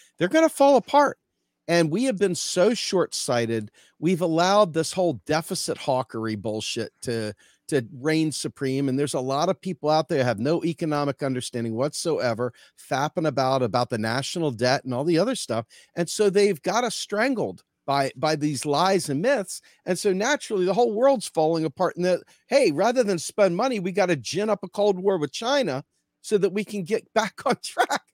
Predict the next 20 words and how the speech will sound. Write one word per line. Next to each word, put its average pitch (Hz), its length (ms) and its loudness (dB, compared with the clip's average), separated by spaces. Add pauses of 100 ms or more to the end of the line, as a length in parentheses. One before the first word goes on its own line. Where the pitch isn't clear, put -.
(220)
It's, 208 200 4
it's, 214 200 0
it, 220 240 2
it, 226 120 -2 (100)
it 214 100 0
would 208 160 -4
be 190 120 -8
comical 254 580 0
if 143 100 0
people 185 280 -6
weren't 156 200 0
actually 147 360 -2
dying 139 760 0 (360)
from 139 260 0
the 131 140 -2
austerity 139 600 -4
that 95 180 -16
they're 101 120 -10
breeding. 92 480 -12
But 113 180 -16